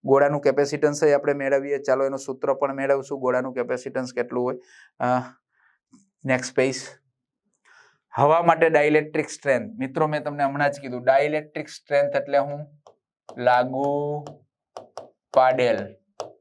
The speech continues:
મહત્તમ વિદ્યુત ક્ષેત્ર. રેડી ને?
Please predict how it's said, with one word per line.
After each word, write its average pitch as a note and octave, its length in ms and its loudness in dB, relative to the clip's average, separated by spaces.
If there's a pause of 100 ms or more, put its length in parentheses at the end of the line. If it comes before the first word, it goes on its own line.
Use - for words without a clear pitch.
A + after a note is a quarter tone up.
(380)
મહત્તમ C#3 1080 2 (520)
વિદ્યુત B2 680 -2 (160)
ક્ષેત્ર. A2 600 0
રેડી C#3+ 180 2
ને? F#3+ 240 -2